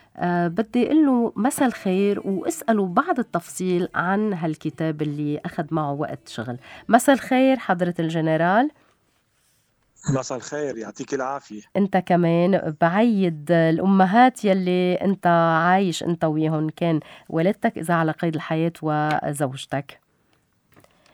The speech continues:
Speaker 2: شكرًا، شكرًا، وكمان أنت من عايدك بهالمناسبة.
Speaker 1: شكرًا. آه، هالكتاب للمرة الثانية، التوقيع الثاني لإله. المهم،
Speaker 2: نعم.
Speaker 1: المهم مسماه العنف ضد المرأة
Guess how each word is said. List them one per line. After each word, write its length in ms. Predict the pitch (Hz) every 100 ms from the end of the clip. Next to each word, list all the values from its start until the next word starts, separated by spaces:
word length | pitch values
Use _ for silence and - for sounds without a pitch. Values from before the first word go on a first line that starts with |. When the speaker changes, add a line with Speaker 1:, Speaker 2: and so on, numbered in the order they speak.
| _ _ -
Speaker 2:
شكرًا، 500 | 127 - 117 120 110
شكرًا، 400 | - - 113 117
وكمان 360 | 107 120 123 127
أنت 200 | 117 117
من 100 | 107
عايدك 300 | 110 110 104
بهالمناسبة. 560 | 101 104 110 - 110 - -
Speaker 1:
شكرًا. 560 | - 220 - 143 135 - -
آه، 300 | 165 160 160
هالكتاب 760 | 156 202 196 240 - 302 302 220
للمرة 400 | 226 240 240 220
الثانية، 600 | - 233 208 160 160 196
التوقيع 560 | - 165 151 165 160
الثاني 420 | 147 - 151 139
لإله. 400 | 139 - 151 160 208 - - 196
المهم، 260 | 220 302 -
Speaker 2:
نعم. 140 | 117 165
Speaker 1:
المهم 460 | 175 180 185 247
مسماه 560 | 240 208 - 202 214 233 -
العنف 560 | 180 170 214 196 -
ضد 340 | 160 175 160 170
المرأة 680 | 165 180 185 - 196 220